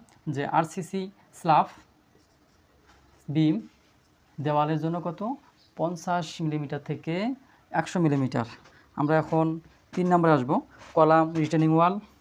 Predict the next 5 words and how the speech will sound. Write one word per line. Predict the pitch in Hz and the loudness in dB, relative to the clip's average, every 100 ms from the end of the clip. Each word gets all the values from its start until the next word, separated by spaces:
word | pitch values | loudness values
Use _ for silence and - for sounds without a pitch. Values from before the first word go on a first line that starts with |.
| _ _ _ _ - _ - _ _ _ _ _ _ - | _ _ _ _ -20 _ -20 _ _ _ _ _ _ -8
আমরা | 147 147 | -4 -4
হচ্ছে | 139 - 165 | -6 -10 -8
কলাম | 160 151 147 143 156 - _ _ _ _ _ _ _ _ _ _ _ - _ _ _ _ _ _ - - - _ _ - _ _ - 143 | -2 0 2 0 -4 -10 _ _ _ _ _ _ _ _ _ _ _ -20 _ _ _ _ _ _ -20 -20 -20 _ _ -20 _ _ -12 -10
রিটেনিং, | 143 143 160 139 196 214 _ _ _ _ _ _ _ _ _ _ _ _ _ _ _ _ _ _ _ _ _ - _ _ - _ _ _ _ _ _ _ _ _ _ _ _ _ _ _ _ _ _ - _ _ _ _ _ 156 | -8 -4 -2 -2 -4 -8 _ _ _ _ _ _ _ _ _ _ _ _ _ _ _ _ _ _ _ _ _ -20 _ _ -20 _ _ _ _ _ _ _ _ _ _ _ _ _ _ _ _ _ _ -20 _ _ _ _ _ -10
রিটেনিং | 143 151 147 151 | -6 -4 -4 -6